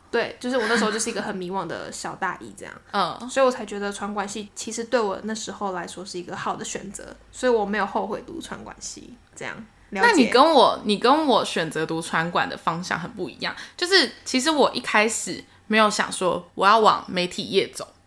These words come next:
Speaker 2: 就是我一开始是想说，好，我现在想想看我的兴趣是什么好了，我就先把我兴趣列出来。我说喜欢画画，喜欢小朋友，喜欢管理，然后在想，我就一个一个删。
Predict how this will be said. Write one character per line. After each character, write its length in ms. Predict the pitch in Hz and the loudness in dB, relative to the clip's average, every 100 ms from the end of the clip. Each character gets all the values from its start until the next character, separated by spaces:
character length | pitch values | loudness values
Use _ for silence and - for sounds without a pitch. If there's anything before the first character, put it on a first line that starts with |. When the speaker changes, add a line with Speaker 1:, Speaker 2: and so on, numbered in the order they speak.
| - - - _ | -20 -20 -20 _
Speaker 2:
就 100 | - | 0
是 80 | 320 | 6
我 200 | 311 190 | 6 6
一 40 | - | 4
开 220 | 233 220 | 2 2
始 240 | 208 170 | 2 -2
是 80 | 214 | 0
想 180 | 196 185 | -2 -2
说， 200 | - 175 | -2 -2
好， 280 | - - - | -2 -4 -4
我 100 | 190 | -4
现 160 | 185 247 | 2 2
在 100 | 185 | 2
想 180 | 175 | -2
想 140 | 175 - | -4 -6
看 240 | - - | -6 -6
我 80 | 151 | -4
的 80 | 165 | -4
兴 300 | 180 247 185 | 0 -2 -2
趣 180 | - 180 | -2 -2
是 80 | |
什 160 | 180 - | -4 -6
么 80 | - | -10
好 220 | - - | -10 -12
了， 100 | - - - - | -14 -16 -16 -2
我 60 | 214 | 0
就 60 | |
先 140 | 240 240 | 4 4
把 80 | |
我 60 | 185 | 4
兴 180 | 226 196 | 2 -2
趣 140 | 208 | 0
列 180 | 196 180 | 2 0
出 140 | 170 | 0
来。 160 | 226 190 | -4 -4
我 140 | 202 | -4
说 240 | 233 240 240 | -2 -2 -4
喜 160 | - | -2
欢 120 | 185 190 | 0 6
画 220 | 233 185 | 6 6
画， 360 | - 190 - - - - | 6 6 6 -4 -16 -16
喜 200 | - 185 | -4 0
欢 300 | 196 220 214 | 6 6 6
小 160 | 220 160 | 0 -2
朋 280 | - 170 165 | -2 -4 0
友， 200 | 180 - - - - | 0 0 -10 -20 -14
喜 240 | - 175 | -4 -4
欢 600 | 175 196 190 190 190 202 - - | 4 6 6 4 -2 -10 -12 2
管 300 | 190 170 202 | 4 4 2
理， 200 | 208 - _ - | -2 -4 _ 0
然 140 | 233 | 6
后 60 | 254 | 8
在 120 | 269 | 8
想， 260 | 269 165 | 6 0
我 80 | - | 2
就 80 | 202 | 2
一 120 | 220 | 2
个 120 | 185 | 2
一 60 | 185 | 2
个 100 | 185 | 2
删。 360 | - 185 175 | 4 4 4